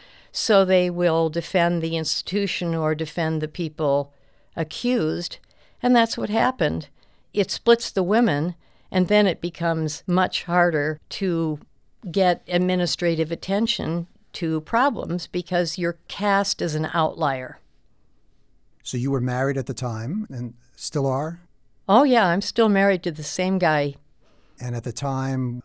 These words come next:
Speaker 2: I assume you probably talked it over with your husband, and he was supportive in terms of, did you both recognize this is gonna be a really tough journey, but you felt you had to do it?
Speaker 1: We were warned it was gonna be a tough journey.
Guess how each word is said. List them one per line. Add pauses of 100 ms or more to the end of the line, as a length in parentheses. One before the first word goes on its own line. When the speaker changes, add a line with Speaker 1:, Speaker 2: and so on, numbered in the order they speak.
Speaker 2:
I
assume
you
probably
talked
it
over
with
your
husband,
and
he
was (400)
supportive
in
terms
of, (680)
did
you
both
recognize
this
is
gonna
be
a
really (580)
tough
journey, (200)
but (100)
you
felt
you
had
to
do
it? (420)
Speaker 1:
We
were
warned
it
was
gonna
be
a
tough
journey.